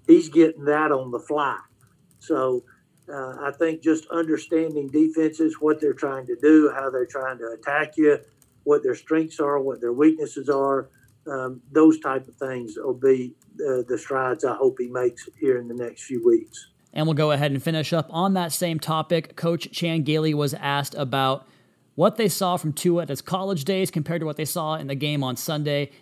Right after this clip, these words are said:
Speaker 2: and if he saw a noticeable difference between who he was in college to now being in the pros.
Speaker 1: I, I, I can't see a real difference. Uh, so, um,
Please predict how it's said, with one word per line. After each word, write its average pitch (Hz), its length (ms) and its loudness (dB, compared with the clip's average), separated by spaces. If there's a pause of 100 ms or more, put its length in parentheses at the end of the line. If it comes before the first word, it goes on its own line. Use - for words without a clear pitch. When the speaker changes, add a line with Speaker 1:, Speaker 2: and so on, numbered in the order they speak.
Speaker 2:
and 135 280 -4
if 117 100 -10
he 143 100 -4
saw 143 220 -2
a 139 40 0
noticeable 139 360 -4
difference 170 280 -2
between 143 200 -8
who 165 140 0
he 185 140 6
was 156 240 0
in 135 80 -4
college 131 440 -2 (160)
to 151 100 -6
now 131 200 0
being 123 220 -4
in 117 100 -8
the 113 60 -8
pros. 104 500 -12 (460)
Speaker 1:
I, 151 480 -10
I, 151 100 -8
I 160 40 -4
can't 160 320 -4
see 147 220 0
a 135 60 4
real 131 260 2
difference. 131 600 -4 (160)
Uh, 123 240 -6
so, 123 480 0 (520)
um, 123 420 -8